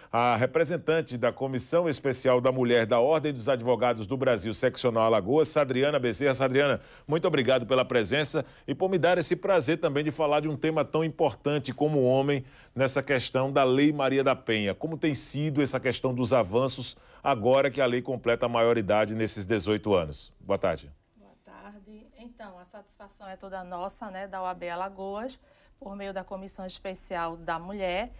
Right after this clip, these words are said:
Speaker 2: E você falou um ponto importante, né, de tá ouvindo falar da lei enquanto homem, que em sua maioria são os agressores, né, nesse, nesse crime cruel e silencioso.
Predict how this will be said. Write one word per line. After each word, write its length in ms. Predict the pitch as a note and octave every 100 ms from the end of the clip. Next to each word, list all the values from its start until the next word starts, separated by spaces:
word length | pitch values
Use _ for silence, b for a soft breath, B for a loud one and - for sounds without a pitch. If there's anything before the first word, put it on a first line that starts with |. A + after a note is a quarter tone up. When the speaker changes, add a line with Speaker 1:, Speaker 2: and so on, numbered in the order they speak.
| b b b -
Speaker 2:
E 320 | G3+ G3+ G#3
você 200 | G3 -
falou 300 | A3+ A3+ G#3+
um 60 | G#3+
ponto 320 | A3 G#3 A#3+
importante, 640 | A3+ G#3 - F#3+ G#3 A3+ C4
né, 160 | G3
de 80 | F#3+
tá 160 | F#3 G3+
ouvindo 500 | A3+ F3+ A3+ D#4 C4
falar 320 | B3 A3 G#3
da 160 | G3+ G#3
lei 220 | G3 G3
enquanto 640 | G#3+ - A#3 C4+ C4 A#3
homem, 420 | G3+ G3 G#3 B3+ D4+ B B -
que 120 | G#3
em 100 | A3
sua 260 | A3 A#3+
maioria 760 | A3 A3 A#3 B3 G#3 G#3 G3+ A3
são 300 | A3 - G#3
os 160 | G#3 G3
agressores, 840 | G#3 G3 G3 - F3 F#3+ C4+ - -
né, 160 | F3+ F3+
nesse, 280 | F#3+ F#3+ F3+
nesse 280 | F#3+ F#3 G3
crime 320 | F#3+ F3+ F3+
cruel 440 | - A3+ F#3+ F#3+
e 60 | A3
silencioso. 1000 | - G#3+ F#3+ G#3+ A3 F#3 E3 F3+ G3